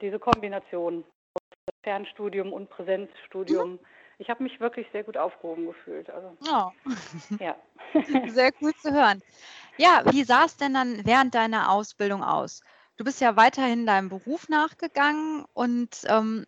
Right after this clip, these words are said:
Speaker 2: hat sich da schon dein Leben ein bisschen geändert? Gab's da schon irgendwas, was dir jetzt so in Erinnerung bleibt?
Speaker 1: Ja, sicherlich.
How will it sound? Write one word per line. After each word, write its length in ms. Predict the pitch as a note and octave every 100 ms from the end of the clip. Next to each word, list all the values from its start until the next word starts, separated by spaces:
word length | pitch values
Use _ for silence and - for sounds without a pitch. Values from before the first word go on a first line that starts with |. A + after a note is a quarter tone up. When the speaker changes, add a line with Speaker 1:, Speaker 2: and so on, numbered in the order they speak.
| -
Speaker 2:
hat 180 | A3
sich 180 | - A3+
da 240 | A3+ A3 C#4+
schon 260 | - C#4
dein 160 | A#3+ A3+
Leben 760 | G#3+ A#3 C4+ B3+ B3+ B3+ A#3+ -
ein 80 | G#3+
bisschen 240 | - A3+
geändert? 640 | A3 - B3 C#4 C#4 C4+ -
Gab's 280 | A3 A#3+
da 100 | A#3+
schon 220 | A3 A3+ G#3+
irgendwas, 600 | A3 A3 G#3 G#3+ - -
was 140 | G3
dir 140 | G#3+
jetzt 160 | G3+ -
so 80 | F3+
in 140 | F#3+
Erinnerung 440 | F3+ G3 A3 A#3+ A#3
bleibt? 400 | G3+ G3+ G3+ - _ -
Speaker 1:
Ja, 440 | D3 C3+ D#3 D#3+ D#3
sicherlich. 460 | E3+ E3 D#3+ D#3